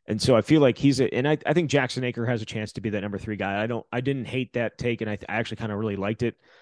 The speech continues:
from Colton Bartholomew when I talked to him, uh, for Kenny and Heilbrunn a few weeks back. But I, they don't necessarily have a speed guy. Um, and I know Braylon was at, like, nineteen or something like that, but Cade Giacomelli, I think, has a little bit of a different athletic ability in that backfield. So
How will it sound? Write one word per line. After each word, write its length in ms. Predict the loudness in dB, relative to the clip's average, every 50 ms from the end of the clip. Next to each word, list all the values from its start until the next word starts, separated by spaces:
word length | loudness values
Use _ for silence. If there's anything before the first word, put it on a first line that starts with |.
| _ _
from 380 | -4 -2 -2 -2 -2 -4 -6 -4
Colton 260 | -2 0 0 0 2
Bartholomew 560 | 0 0 0 2 0 0 0 0 0 0 0
when 100 | 0 -2
I 60 | -2
talked 240 | -2 -2 -2 -2 -2
to 60 | -4
him, 280 | -6 -6 -8 -10 -12 -16 _ _ _
uh, 340 | -10 -6 -6 -6 -4 -6 -8
for 120 | -10 -12 -2
Kenny 200 | 0 2 2 4
and 80 | 2 2
Heilbrunn 340 | 2 2 2 2 2 0
a 40 | 2
few 140 | 2 2 2
weeks 180 | 2 2 2 2
back. 340 | 2 2 2 2 0 -2 _ -18 _ _ _ _ _ _ _ _
But 100 | -6 -4
I, 240 | -2 -2 0 0 0 0 -2 -8 _ _ _ _ _ _ _ _ _ _
they 100 | 2 4
don't 180 | 4 4 2 0
necessarily 380 | -2 0 2 2 2 2 0
have 180 | 0 0 -2 -2
a 40 | -4
speed 300 | -6 -2 -2 -2 -2 -2
guy. 220 | -4 -6 -6 -8 -12 _ _ _ _ _ _ _ _ -8
Um, 480 | -4 -2 -2 -2 -2 -2 -4 -8 -10 -4
and 140 | 0 0
I 160 | 0 2 2 2
know 180 | 4 4 4
Braylon 400 | 6 6 4 6 6 4 4 4
was 140 | 2 2 2
at, 140 | 2 0 0
like, 160 | -2 -4 -4
nineteen 440 | -4 -4 -4 -4 -4 -4 -4 -2 -2
or 60 | -2
something 220 | -2 -2 -4 -2
like 140 | -4 -4 -2
that, 240 | -2 -2 -2 -2 -4 -8 _ _ _ _ _ _ _
but 240 | -2 -2 -2 -4 -6 _
Cade 200 | 0 4 4 6
Giacomelli, 460 | 6 6 4 2 0 0 0 0 0 0
I 40 |
think, 140 | -2 -2 -4
has 180 | -4 -6 -6 -6
a 40 | -4
little 160 | -2 -2 0
bit 80 | 0
of 100 | 0 -2
a 60 | -2 -2
different 260 | -2 -4 -4 -4 -6
athletic 340 | -6 -4 -4 -6 -6 -6 -6
ability 340 | -6 -4 -2 -2 -2 -4
in 60 | -4 -6
that 140 | -8 -6
backfield. 400 | -6 -6 -6 -6 -6 -6 -6 -6
So 240 | -4 -4 -2 -4 -4